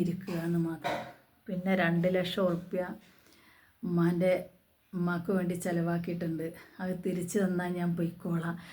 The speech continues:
ആർക്കാ വേണ്ടി വെച്ചെങ്കിൽ ഉമ്മാനെ കൊണ്ടുപോയിക്കോളി എന്ന് പറയുന്നുണ്ട്. ഇയ്യ് മാത്രമല്ലേ പറഞ്ഞിട്ടുള്ളൂ കൊണ്ടുപോയിക്കോളാം. പിന്നെ ഉമ്മാക്ക് രണ്ട് മക്കൾ വേറല്ലേ, ആ മക്കൾ ആരും പറഞ്ഞിട്ടില്ലല്ലോ എൻ്റെ ഉമ്മാനെ കൊണ്ടുപോയിക്കോളിന്ന്. ഇയ്യ് പറയുന്ന കേട്ടിട്ട് ആരെങ്കിലും രണ്ട്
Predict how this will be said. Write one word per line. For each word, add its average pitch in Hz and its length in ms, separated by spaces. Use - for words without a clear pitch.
ആർക്കാ 208 380
വേണ്ടി 202 220
വെച്ചെങ്കിൽ 196 360
ഉമ്മാനെ 185 320
കൊണ്ടുപോയിക്കോളി 180 680
എന്ന് 202 160
പറയുന്നുണ്ട്. 185 380
ഇയ്യ് 220 280
മാത്രമല്ലേ 214 560
പറഞ്ഞിട്ടുള്ളൂ 202 460
കൊണ്ടുപോയിക്കോളാം. 196 680
പിന്നെ 220 380
ഉമ്മാക്ക് 220 360
രണ്ട് 214 280
മക്കൾ 214 220
വേറല്ലേ, 185 460
ആ - 20
മക്കൾ 214 280
ആരും 220 240
പറഞ്ഞിട്ടില്ലല്ലോ 208 560
എൻ്റെ 208 220
ഉമ്മാനെ 202 340
കൊണ്ടുപോയിക്കോളിന്ന്. 202 760
ഇയ്യ് 196 200
പറയുന്ന 208 340
കേട്ടിട്ട് 196 280
ആരെങ്കിലും 202 460
രണ്ട് 196 160